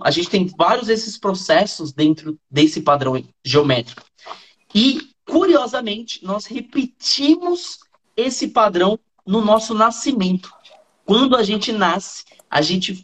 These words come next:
faz as mesmas coisas pra criar uma,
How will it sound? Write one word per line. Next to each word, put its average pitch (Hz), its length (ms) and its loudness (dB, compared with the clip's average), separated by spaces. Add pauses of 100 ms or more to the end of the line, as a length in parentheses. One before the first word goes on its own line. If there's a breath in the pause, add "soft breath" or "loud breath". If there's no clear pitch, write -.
faz 170 380 0
as 170 220 -2
mesmas 240 760 -6
coisas 196 680 -2 (360)
pra - 320 0 (100)
criar 170 380 0
uma, 175 240 0